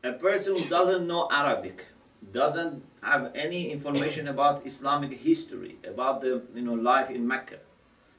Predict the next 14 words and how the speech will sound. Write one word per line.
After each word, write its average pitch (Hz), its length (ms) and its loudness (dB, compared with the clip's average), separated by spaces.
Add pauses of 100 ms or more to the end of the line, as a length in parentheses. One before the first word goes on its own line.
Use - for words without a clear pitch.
(240)
about 120 260 -2
the 127 80 -4
Prophet, 120 480 0 (1300)
doesn't 123 260 -4
know 143 160 -4
Islamic 147 460 -2
concepts, - 680 -6 (2000)
he - 120 -12
takes 165 320 -6
a 131 60 -10
copy - 400 -8
of 117 220 -8
Quran 143 600 -6 (420)
translated 113 1000 -10